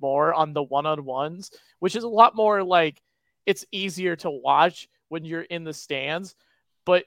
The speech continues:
when we go to the American practices, there's a lot more install. There's, there's a lot more of them trying to hash out plays and make sure everyone's in time and in rhythm.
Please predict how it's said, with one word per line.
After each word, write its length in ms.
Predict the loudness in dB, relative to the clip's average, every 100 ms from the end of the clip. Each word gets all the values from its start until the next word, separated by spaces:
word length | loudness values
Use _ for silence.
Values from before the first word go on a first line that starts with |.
| -4
when 300 | -8 -8 -8
we 140 | -6
go 220 | 0 0
to 160 | 0 -4
the 160 | -4
American 760 | -4 -2 0 -2 0 -2 -2 -4
practices, 680 | 2 2 2 -6 -4 -4
there's 180 | -6 -10
a 40 | -10
lot 400 | -2 2 2 0
more 300 | -8 -8 -10
install. 760 | -16 -16 -14 -4 0 2 0 -4
There's, 400 | -10 -12 -18 -16
there's 180 | -14 -12
a 60 | -4
lot 240 | 0 0
more 340 | 0 -2 -2 0
of 300 | -2 -4 -10 _ _ _
them 320 | 0 0 -2
trying 320 | -6 -4 -4 -4
to 120 | -10
hash 380 | 0 2 2 2
out 220 | 0 0
plays 440 | -2 -4 -4 -6
and 80 | -10
make 160 | -10 -10
sure 320 | -8 -6 -4
everyone's 480 | -2 -4 -4 -10 -10
in 100 | -18
time 500 | -8 -2 -2 -2 -6 -16 _ _
and 160 | -8 -6
in 100 | -6
rhythm. 520 | -6 -4 -2 -4 -4